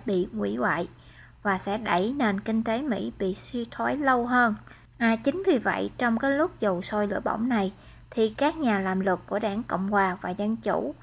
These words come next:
cần phải bỏ qua những cái lợi ích của mình để thông qua cái gói hỗ trợ này. Sự phục hồi của nền kinh tế phụ thuộc vào nhiều yếu tố, nhưng trong đó sáu trăm đô la tiền thất nghiệp và hỗ trợ các doanh nghiệp đóng vai trò quan trọng.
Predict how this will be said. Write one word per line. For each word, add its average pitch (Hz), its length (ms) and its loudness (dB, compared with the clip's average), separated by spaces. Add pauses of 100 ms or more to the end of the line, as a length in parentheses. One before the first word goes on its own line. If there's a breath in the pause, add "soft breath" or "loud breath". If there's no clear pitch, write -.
(120)
cần 220 200 4
phải 214 180 0
bỏ 220 280 0
qua 269 240 6
những 226 200 -4
cái 269 120 -2
lợi 214 160 0
ích - 180 -6
của 262 100 0
mình 247 280 2 (340 loud breath)
để 202 300 -2
thông 262 340 0
qua 240 100 6
cái 294 160 -2
gói 294 160 4
hỗ 294 220 0
trợ 202 140 0
này. 202 380 0
Sự 226 260 4
phục 226 240 -2
hồi 220 320 2
của 226 180 -2
nền 247 200 0
kinh 233 180 -2
tế 233 340 2
phụ 196 240 0
thuộc 190 240 2
vào 190 160 0
nhiều 208 240 2
yếu 233 140 -2
tố, 269 400 2 (420 loud breath)
nhưng 254 260 4
trong 240 220 2
đó 233 320 2
sáu 254 260 2
trăm 285 200 -2
đô 226 200 4
la 220 120 2
tiền 202 320 -4
thất 254 220 -6
nghiệp 202 200 0 (120)
và 175 120 -2
hỗ 180 260 -4 (120)
trợ 170 200 0
các 254 220 -6
doanh 220 180 0
nghiệp 180 200 0 (400 loud breath)
đóng 233 320 2
vai 277 180 4
trò 196 280 2
quan 220 220 0
trọng. 208 300 -2